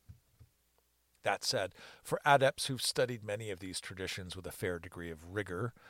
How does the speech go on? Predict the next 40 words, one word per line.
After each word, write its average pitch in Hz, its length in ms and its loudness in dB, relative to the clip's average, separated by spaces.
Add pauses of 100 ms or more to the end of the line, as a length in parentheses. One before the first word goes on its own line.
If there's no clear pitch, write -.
(220)
familiar 139 460 6
patterns 101 500 2
begin 98 360 -6
to - 160 -6
emerge 95 480 -4
between 107 340 -6
various 85 420 -6
symbolic 87 640 -4
sets. - 560 2 (380)
There 127 140 6
are 131 80 8
indeed 131 600 2
many 127 240 4
methodologies 95 800 0
for 95 220 -6
exploring 139 640 0
this 110 200 -2
inner 92 300 -10
world 90 380 -8
and 110 240 -6
many 147 320 2
languages 104 720 -2
that 98 400 -2
do 107 180 -4
it. 80 260 -12 (1160)
Many 143 240 2
methodologies 107 720 2
for 107 140 -6
dealing 117 320 0
with 101 120 0
some 101 200 2
of 92 100 -6
these 92 180 -4
patterns 127 540 2
as 98 180 -2
well 92 400 4
that 101 120 -10
we 95 100 -10
may 90 160 -8
encounter 87 600 -8